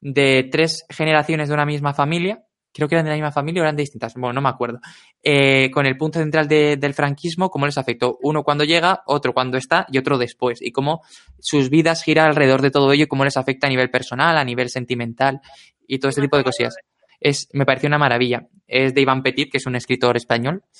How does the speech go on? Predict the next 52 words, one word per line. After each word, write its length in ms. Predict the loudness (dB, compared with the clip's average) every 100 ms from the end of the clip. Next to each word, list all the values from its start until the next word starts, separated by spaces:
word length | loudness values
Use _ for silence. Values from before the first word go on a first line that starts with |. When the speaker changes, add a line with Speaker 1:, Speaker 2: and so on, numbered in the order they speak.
| -20 -20 _
Speaker 1:
y, 480 | -2 0 0 0 -2
y 60 |
creo 140 | 0 2
que 60 |
mola 120 | 4 2
mucho. 240 | 0 -2
Y, 320 | -2 4 4 4
y 40 |
también 400 | 2 2 2 2
me 80 | 2
gustaría 420 | 0 0 0 2
Dos 320 | 0 0 0 0
Café, 460 | -2 0 -2 -2 _ _ _ _
que 160 | -2 0
es 100 | 2
de 640 | 2 4 6 4 2 0 _
Rosa 560 | -8 -2 0 0 0 -2
Moncayo, 560 | -2 -2 0 0 -2
si 100 | -6
no 80 | -6
me 80 | -6
equivoco, 460 | -4 -4 -4 -8 -18 _ _ _ _
que 40 | -4
es 60 |
también 200 | -2 -2
de 80 | 0
esta 120 | 2
editorial, 460 | 2 2 2 2 0 -8 -20 -20 _
Speaker 2:
Mm. 60 | -4
Speaker 1:
y 220 | 0 0 0
otra 260 | -2 0
maravilla. 380 | 2 2 2 0
Es 80 | -2
un 100 | -2
libro, 240 | -2 -4 -4
ah, 140 | -6 -6
es, 320 | -10 -10 -10 -4
creo 160 | -2
que 60 | 0
sería 180 | 0 0
difícil 300 | 0 0 2
de 40 |
adaptarlo 480 | 2 2 0 0 0
porque 300 | -2 0 -2
tiene 180 | 0 -4
mucho 300 | -4 -4 -4
de 80 | -2
monólogo 380 | -2 -2 -2
interior, 340 | -4 -2 0 0
mucho 300 | -2 -4 0
de 200 | 2 2
introspectivo, 800 | -2 -8 -6 -8 -2 -2 -2